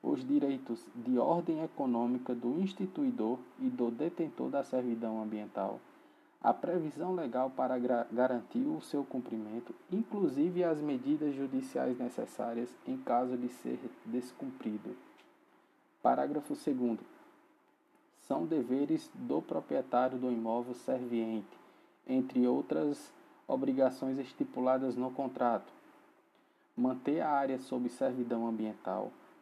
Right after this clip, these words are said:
prestar contas ao detentor da servidão ambiental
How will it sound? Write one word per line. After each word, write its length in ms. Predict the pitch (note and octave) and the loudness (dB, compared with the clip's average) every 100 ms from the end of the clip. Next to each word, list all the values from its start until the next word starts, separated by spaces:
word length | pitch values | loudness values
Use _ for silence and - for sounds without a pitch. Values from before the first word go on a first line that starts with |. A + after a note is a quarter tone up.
| - | -2
prestar 420 | A#3+ B3+ - E3 - | -2 0 -2 -2 0
contas 420 | - - - C3+ | -4 -2 -4 0
ao 160 | C#3 C3 | 2 4
detentor 600 | C3+ D#3+ D#3+ C3 B2 A#2+ | 2 0 -4 -4 0 0
da 120 | A#2+ | 0
servidão 500 | - B2 A#2+ A2+ A#2 | -4 -4 -2 -2 -2
ambiental 560 | A2+ A2 G#2+ - G2 | -4 -4 -6 -4 -4